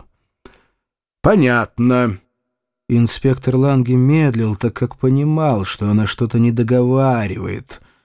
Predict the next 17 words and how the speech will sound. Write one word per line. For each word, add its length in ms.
что 260
надо 180
бы 120
пройти 560
внутрь 400
дома 440
и 160
выяснить, 680
в 100
чем 360
дело. 560
«Спасибо, 720
фрау 340
Гаснер». 680
«Простите 800
за 140
беспокойство». 1400